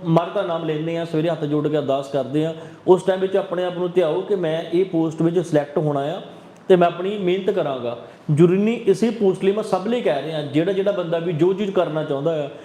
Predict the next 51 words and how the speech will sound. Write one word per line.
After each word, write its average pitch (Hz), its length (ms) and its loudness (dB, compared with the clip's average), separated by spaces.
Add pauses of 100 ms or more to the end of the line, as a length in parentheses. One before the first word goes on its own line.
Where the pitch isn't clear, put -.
(280)
ਹੋ 160 120 10
ਸਕਦਾ 180 300 2
ਉਹ 185 220 0
ਗੌਰਮੈਂਟ 160 380 -2
ਜੌਬ 160 200 0
ਨਹੀਂ 190 120 0
ਕਰਨਾ 180 240 0
ਚਾਹੁੰਦਾ, 175 240 0
ਕੋਈ 175 140 0
ਆਪਣਾ 170 220 -2
ਬਿਜ਼ਨਸ 175 300 0
ਸਟਾਰਟ 170 200 0
ਕਰਨਾ 160 280 -2
ਚਾਹੁੰਦਾ, 165 320 -2 (260)
ਤੇ 190 60 10
ਹੋ 180 180 4
ਸਕਦਾ 190 300 0
ਉਹਦਾ 196 160 -2
ਕੋਈ 202 140 0
ਹੋਰ 196 240 2
ਗੋਲ 170 200 0
ਹੋਵੇ। 123 280 -2 (1040)
ਤੁਸੀਂ 202 200 8
ਕੁਝ 202 260 2
ਵੀ 254 120 4
ਅਚੀਵ 214 280 2
ਕਰਨਾ, 170 420 0
ਤੇ 226 200 -6
ਉਹਦੇ 208 180 2
ਲਈ 226 120 0
ਤੁਸੀਂ 208 300 0 (100)
ਆਪਣੇ 185 340 -2
ਮਾਈਂਡਸੈੱਟ 175 500 -2
ਨੂੰ 180 120 0
ਪਹਿਲਾਂ 180 240 0
ਬਣਾ 196 200 -2
ਕੇ 160 140 -2
ਰੱਖੋ 165 400 0 (360)
ਕਿ 196 80 12
ਮੈਂ 190 140 4
ਸਵੇਰੇ 175 380 0
ਉੱਠ 175 220 0
ਕੇ 190 320 2
ਇਹ 202 160 4
ਕੰਮ 190 220 -2
ਕਰਨਾ 165 340 -2
ਤੇ 196 140 0
ਇਹਦੀ 202 120 -2
ਮੈਂ 208 100 0
ਤਿਆਰੀ 185 300 2
ਕਰਾਂਗਾ। 135 540 -4